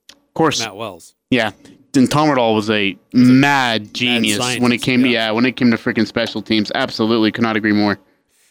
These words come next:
Speaker 2: All right, coming up next year on the Full Court Press, our pick six for the week. The most exciting time of the week. Um, and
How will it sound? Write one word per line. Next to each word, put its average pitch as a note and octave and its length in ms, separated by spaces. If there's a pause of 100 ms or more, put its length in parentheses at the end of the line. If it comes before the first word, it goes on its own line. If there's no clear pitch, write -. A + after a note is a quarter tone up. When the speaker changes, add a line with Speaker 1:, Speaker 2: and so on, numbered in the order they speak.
(200)
Speaker 2:
All F#3+ 80
right, G3+ 120
coming A3 180
up G#3+ 80
next G#3+ 240
year G#3+ 60
on G3+ 60
the F3+ 60
Full G3 140
Court F#3 180
Press, G3 340
our C#3+ 160
pick - 440
six - 560 (180)
for G#2+ 100
the G2+ 120
week. A2+ 420 (360)
The B2 60
most D#3 260
exciting D3+ 460
time C#3 220
of C#3+ 80
the D3+ 60
week. G2+ 380 (680)
Um, A2 500 (880)
and D3 260